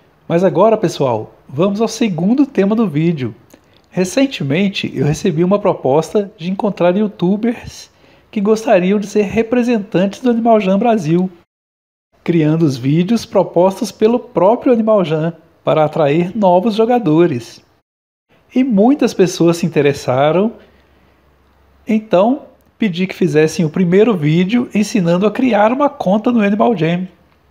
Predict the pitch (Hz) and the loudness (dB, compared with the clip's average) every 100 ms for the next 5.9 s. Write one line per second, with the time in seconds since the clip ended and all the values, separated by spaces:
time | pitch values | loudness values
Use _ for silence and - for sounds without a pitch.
0 | _ - _ _ _ _ _ - 143 139 | _ -20 _ _ _ _ _ -2 0 0
1 | - 147 147 180 139 202 294 285 - 165 | -2 0 2 0 0 0 0 0 -2 0
2 | 196 185 127 - - _ _ 139 143 151 | 0 0 -2 -6 -20 _ _ -2 -2 -4
3 | - 190 233 226 - 160 147 123 127 147 | -2 0 0 -4 -2 -2 -2 -2 -2 -2
4 | 175 226 - _ - 180 208 247 233 170 | -2 -4 -6 _ -12 -8 -6 -2 0 0
5 | 180 - 220 233 190 160 170 143 | 0 -2 0 0 0 2 2 0